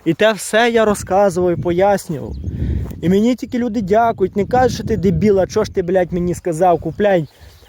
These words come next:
на два гектари Шифенга двісті сорок, я міг купити там чотириста четвертого, там Донфенга, блядь. Нахуй він мені потрібний, насправді був, всі так говорять. І я вам за те говорю, що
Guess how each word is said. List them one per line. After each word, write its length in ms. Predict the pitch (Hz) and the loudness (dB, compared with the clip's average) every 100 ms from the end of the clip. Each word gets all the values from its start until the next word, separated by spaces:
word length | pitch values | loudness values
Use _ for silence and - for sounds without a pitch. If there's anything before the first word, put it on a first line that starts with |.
| - | -8
на 220 | 165 180 | 0 2
два 200 | 170 185 | 4 4
гектари 460 | 180 170 - 180 151 | 4 2 2 0 0
Шифенга 480 | - 180 247 254 220 | -2 -2 2 2 2
двісті 320 | 196 214 214 | 0 -2 -4
сорок, 340 | - 220 208 | 0 2 2
я 100 | 202 | 2
міг 160 | 196 202 | 4 2
купити 500 | - 190 208 190 185 | 0 -2 0 2 0
там 280 | - 170 156 - - - - - | 0 0 -2 -6 -16 -16 -16 -12
чотириста 440 | 160 196 180 180 | -2 0 0 -2
четвертого, 580 | 175 175 180 165 165 151 | -4 0 0 0 -4 -4
там 180 | 156 151 | -4 -2
Донфенга, 560 | 160 - 175 156 123 | -2 0 0 0 -4
блядь. 260 | 123 123 120 | -6 -6 -4
Нахуй 340 | 165 - 226 | -4 2 4
він 140 | 202 190 | 4 4
мені 180 | 190 | 2
потрібний, 500 | 190 190 202 202 165 | 0 -2 -2 0 0
насправді 520 | 165 165 - 185 160 185 | 0 -2 0 0 2 0
був, 200 | 190 151 | 0 -2
всі 280 | - 240 | -2 0
так 140 | 220 156 | 0 0
говорять. 480 | 147 160 139 120 110 _ _ _ _ _ _ - | -2 -4 -6 -8 -12 _ _ _ _ _ _ -4
І 180 | 180 226 | 0 2
я 200 | 302 269 | 4 4
вам 160 | 240 | 4
за 120 | 190 | 4
те 140 | 196 185 | 2 0
говорю, 460 | 156 151 143 127 - | -2 -4 -4 -6 -8
що 180 | - | -8